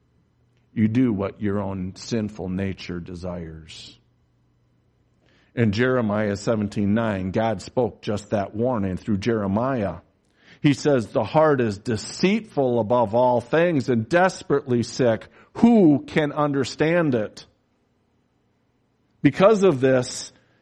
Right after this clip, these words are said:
mixed up condition in which we're born, we naturally desire that which is in conflict with God's truth.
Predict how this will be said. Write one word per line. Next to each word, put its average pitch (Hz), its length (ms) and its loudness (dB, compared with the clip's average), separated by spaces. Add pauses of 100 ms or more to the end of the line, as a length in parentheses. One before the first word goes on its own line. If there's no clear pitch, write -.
(160)
mixed 180 500 4
up 185 220 0
condition 165 580 2
in 147 160 2
which 170 260 -2
we're 160 180 2
born, 139 760 0 (460)
we 156 160 4
naturally 170 760 4
desire 147 800 4
that 165 320 4
which 156 220 0
is 139 180 0
in 139 140 2
conflict 180 800 0
with 143 200 0
God's 160 420 2
truth. 196 560 0